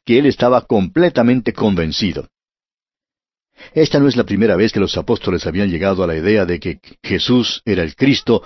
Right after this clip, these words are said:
o de que Él era el Hijo de Dios. En efecto, tan temprano como Juan uno treinta y cuatro,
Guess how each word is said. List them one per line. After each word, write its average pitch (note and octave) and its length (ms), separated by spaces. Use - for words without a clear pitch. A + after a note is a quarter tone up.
o G#2+ 140
de G2+ 140
que G2 260
Él A2 200
era G#2 160
el F2+ 80
Hijo F#2+ 200
de E2 100
Dios. E2 380
En A2+ 140
efecto, D#3+ 380
tan C#3+ 240
temprano C3+ 540
como E2+ 240
Juan A#2+ 480
uno A2 240
treinta A#2 380
y F2 80
cuatro, E2 460